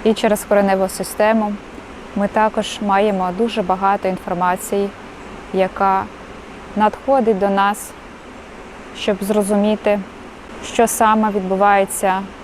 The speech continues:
у цей часовий період і яку саме енергетичну дію ми маємо виконувати для людства. Наприклад,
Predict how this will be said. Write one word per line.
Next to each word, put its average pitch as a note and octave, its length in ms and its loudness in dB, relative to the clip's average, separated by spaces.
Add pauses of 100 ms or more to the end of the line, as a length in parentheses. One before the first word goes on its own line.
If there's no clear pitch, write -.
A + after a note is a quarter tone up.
(200)
у F#3 260 0
цей G3+ 320 2
часовий G3 480 0
період G3+ 500 4 (680)
і A3+ 80 6
яку A3 300 4
саме G3+ 480 2 (500)
енергетичну G3+ 1000 0 (400)
дію G#3 640 6
ми G3 100 2
маємо G3+ 380 4
виконувати F#3+ 840 2 (680)
для F#3+ 260 2
людства. E3+ 500 -2 (400)
Наприклад, A3 560 4